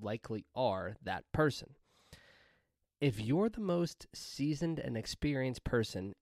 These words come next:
in your class, you truly get the shit end of the deal, and here's why.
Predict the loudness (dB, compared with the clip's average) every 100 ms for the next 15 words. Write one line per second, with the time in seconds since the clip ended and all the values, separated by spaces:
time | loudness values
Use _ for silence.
0 | -4 -2 0 0 -2 -2 -4 -4 -10 -12
1 | -16 _ _ _ _ _ _ -20 _ -2
2 | 4 4 4 -2 -6 -2 2 4 2 -2
3 | 2 0 0 -2 -4 -2 -2 -2 -4 -2
4 | 0 0 -2 -2 -2 -2 -4 -8 -6 -6
5 | -6 -6 0 2 2 0 -4 -6 -6 -10